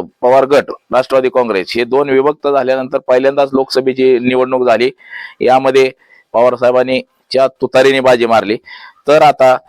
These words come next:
दोन हजार चोवीस साली होऊ घातलेल्या म्हणजे एक महिन्याभराने निवडणुका होऊ घातलेल्या या निवडणुकीमध्ये शरद पवार गटाचं जे पश्चिम महाराष्ट्राचा पवार साहेबांचा जो बालेकिल्ला मानला जातो, तर त्यातले काय मोजके मतदारसंघ आहेत. तर त्या मोजके मतदारसंघामध्ये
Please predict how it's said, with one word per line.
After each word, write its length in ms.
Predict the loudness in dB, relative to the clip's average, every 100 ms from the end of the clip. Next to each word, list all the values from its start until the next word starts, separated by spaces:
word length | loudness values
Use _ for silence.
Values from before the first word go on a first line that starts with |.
| _ _
दोन 200 | -4 -2
हजार 200 | 0 0
चोवीस 340 | 0 0 0 0
साली 180 | 0 2
होऊ 200 | 0 2
घातलेल्या 420 | 0 0 0 0
म्हणजे 200 | 0 -2
एक 80 | 0
महिन्याभराने 560 | -2 -2 0 0 0 0
निवडणुका 420 | -2 -2 -2 -2
होऊ 300 | 0 0 0
घातलेल्या 420 | -2 -2 -2 0
या 120 | 0
निवडणुकीमध्ये 720 | 0 -2 -2 -2 -2 -2 -2 -4 _ -18 -16 -16 -16
शरद 340 | -8 -2 0 0 0
पवार 240 | 0 0
गटाचं 420 | 0 0 -2 -2
जे 120 | -2 -2
पश्चिम 420 | -2 -4 -4 -2
महाराष्ट्राचा 560 | -2 -2 -2 -4 -2 -4 -2
पवार 220 | 0 0
साहेबांचा 420 | -2 -2 -2 -2
जो 100 | -2
बालेकिल्ला 560 | 0 0 0 -2 0 0
मानला 300 | 0 0 2
जातो, 340 | 0 -2 -8 _ _ _ -12 -4
तर 100 | -2
त्यातले 320 | 0 -2 -2
काय 160 | 0 0
मोजके 380 | 0 -4 -2 -2
मतदारसंघ 600 | 0 0 0 -2 -4 -4
आहेत. 100 | -4 _ -20 -14 -6
तर 60 | -6
त्या 300 | 0 0 2
मोजके 300 | 0 0 0
मतदारसंघामध्ये 920 | 0 0 0 0 0 2 2 2